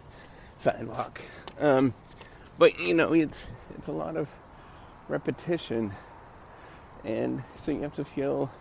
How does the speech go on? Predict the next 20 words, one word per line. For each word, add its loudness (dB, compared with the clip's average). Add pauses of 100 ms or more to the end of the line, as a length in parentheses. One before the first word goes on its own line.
(160)
comfortable -4
doing -6
it. -12 (720)
And -2
a 0
lot 0
of 0
the -4
stuff -4
is -8
really -4
hard -4
to -4
do, -2 (1040)
um, 2 (380)
without 0 (100)
feeling -2
comfortable -8 (680)
with -2
it. -2